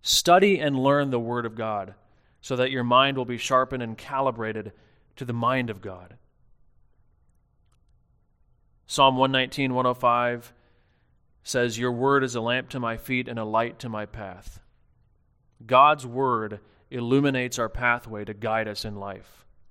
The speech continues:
Second, allow the light to impact your relationships with other believers. First John two seven says,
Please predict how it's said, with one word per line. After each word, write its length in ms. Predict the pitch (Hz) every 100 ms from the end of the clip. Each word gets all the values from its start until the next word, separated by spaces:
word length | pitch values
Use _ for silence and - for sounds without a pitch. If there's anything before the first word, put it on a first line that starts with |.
| _ _ _ _ _ _ _ _ _ _ _ _ _ _ _ _ _ _ _ _ _ _ _ -
Second, 380 | - 208 160
allow 380 | 139 139 147 180
the 140 | 170 143
light 380 | 127 139 - -
to 180 | 127 -
impact 720 | 170 190 185 120 107 - - - _
your 180 | 127 131
relationships 960 | 127 120 127 143 - 120 - 117 - -
with 200 | 113 107
other 360 | 127 113 107 101 104
believers. 640 | 107 107 92 95 - - _ _ _ _ _ _ _ _ _ _ _ _ - _
First 240 | 208 202
John 220 | 180 156
two 160 | 151 151
seven 360 | - 139 127 117
says, 380 | 117 110 107